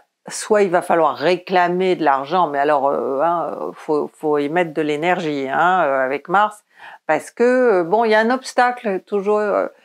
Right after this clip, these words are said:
une contrariété, hein, euh, euh, peut-être que, euh, vous pensiez recevoir plus vite une somme qu'on vous a promise et que, euh, bah, vous allez être obligé, euh,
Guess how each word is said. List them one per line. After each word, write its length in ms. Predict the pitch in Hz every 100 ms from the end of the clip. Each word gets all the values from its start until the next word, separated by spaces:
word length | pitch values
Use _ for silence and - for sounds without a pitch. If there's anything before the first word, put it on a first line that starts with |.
| _ -
une 80 | 202
contrariété, 1120 | 247 254 - 262 247 277 269 233 220 226 - -
hein, 380 | 190 202 214 214
euh, 200 | 190 190 - - _ -
euh, 140 | -
peut-être 460 | - 202 202 226 -
que, 120 | -
euh, 800 | 220 233 240 208 196 196 196 190
vous 300 | 190 185 185
pensiez 400 | 196 202 196 -
recevoir 540 | 220 - 185 170 185 -
plus 180 | 190 170
vite 340 | 175 226 220
une 140 | 185
somme 360 | 175 - 214 202
qu'on 180 | - 170
vous 140 | 156
a 100 | 170
promise 640 | 160 - 233 208 202 202 196 _ - - _
et 200 | 165 160
que, 120 | -
euh, 500 | 208 220 214 175 165
bah, 180 | 165 175
vous 120 | 170
allez 160 | 170 190
être 180 | 208 185
obligé, 720 | 165 160 165 196 233 233 220
euh, 200 | 175